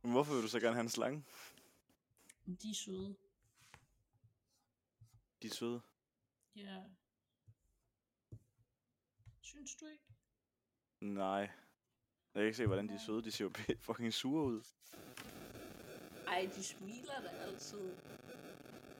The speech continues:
Speaker 2: Og så ser de lidt luskede ud.
Speaker 1: <laughs> Det er mega
Speaker 2: Det kan
Speaker 1: ubehageligt.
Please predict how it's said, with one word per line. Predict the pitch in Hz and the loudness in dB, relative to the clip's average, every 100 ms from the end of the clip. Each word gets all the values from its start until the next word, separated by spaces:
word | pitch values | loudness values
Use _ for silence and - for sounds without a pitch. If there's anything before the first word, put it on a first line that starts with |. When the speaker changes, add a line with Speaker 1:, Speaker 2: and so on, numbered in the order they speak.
| - - - - | -18 -20 -14 -8
Speaker 2:
Og | |
så | 226 | -2
ser | 233 254 240 | 0 0 -2
de | 254 | -6
lidt | 233 214 | -8 -8
luskede | 214 254 - 247 233 101 | -6 -4 -4 -6 -8 -8
ud. | - 95 - 101 - - - - - 349 - - - - - - - - | -8 -10 -14 -16 -18 -16 -16 -16 -16 -16 -18 -20 -20 -16 -16 -18 -18 -8
Speaker 1:
<laughs> | 123 113 - - - - - - _ _ - _ _ _ _ _ _ _ _ | -2 -2 0 -4 -6 -16 -20 -20 _ _ -20 _ _ _ _ _ _ _ _
Det | 110 | 2
er | 104 | 4
mega | 110 | 6
Speaker 2:
Det | |
kan | 113 | 4
Speaker 1:
ubehageligt. | 104 104 110 98 | 4 4 4 2